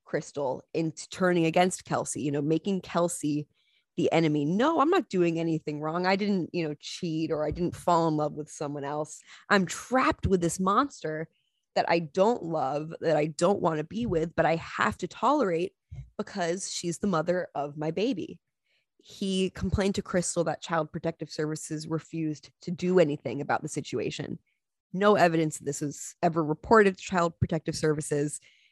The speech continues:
And Melina works in the field of protective services. If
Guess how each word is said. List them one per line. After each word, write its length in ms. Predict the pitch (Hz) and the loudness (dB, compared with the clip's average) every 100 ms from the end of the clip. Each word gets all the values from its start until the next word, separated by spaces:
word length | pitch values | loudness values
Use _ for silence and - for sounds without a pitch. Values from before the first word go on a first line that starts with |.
| _ | _
And 380 | 165 165 165 156 - _ _ _ _ _ _ _ _ _ _ _ _ _ _ - | 2 4 4 0 -10 _ _ _ _ _ _ _ _ _ _ _ _ _ _ -2
Melina 540 | 170 180 208 185 165 | 2 4 6 6 4
works 640 | 143 143 147 202 - - - | 2 -4 2 2 2 -8 -10
in 300 | 147 143 139 - | -8 -6 -8 -6
the 120 | 156 | -6
field 320 | - 151 143 | -2 -4 -4
of 100 | 143 | -8
protective 420 | 170 - 151 151 | -8 -8 -4 -2
services. 680 | 143 147 139 - 143 151 - - _ _ _ _ _ _ | -2 -2 -4 -2 -2 -2 -6 -10 _ _ _ _ _ _
If 360 | 165 147 - | 2 2 0